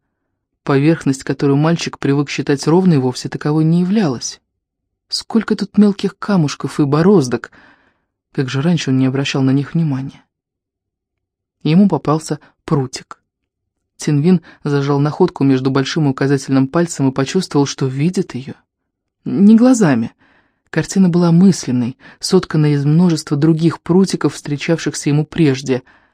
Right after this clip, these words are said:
Интересно, сохранится ли эта способность видеть мир через окно прошлых воспоминаний? Он подумал о Сукье и тоже увидел её лицо мысленно. Тинвин стал прислушиваться к земле.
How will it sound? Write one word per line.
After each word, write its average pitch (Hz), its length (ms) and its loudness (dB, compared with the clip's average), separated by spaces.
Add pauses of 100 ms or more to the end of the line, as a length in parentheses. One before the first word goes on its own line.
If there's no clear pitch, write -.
(720)
Интересно, 143 440 -4
сохранится 165 560 -4
ли 135 80 0
эта 135 120 -4
способность 156 640 -4
видеть 147 340 -2
мир 226 260 6 (480)
через 147 300 -2
окно 190 280 0
прошлых 180 540 0
воспоминаний? 156 800 -4 (1000)
Он 190 140 2
подумал 185 480 2
о 147 180 0 (260)
Сукье 170 540 -2
и 185 40 0
тоже 147 280 0
увидел 165 300 2
её 170 140 0
лицо 185 340 -6
мысленно. 131 460 -8 (1500)
Тинвин 147 440 0
стал 165 240 -2
прислушиваться 143 760 -6
к 143 60 -4
земле. 143 480 -2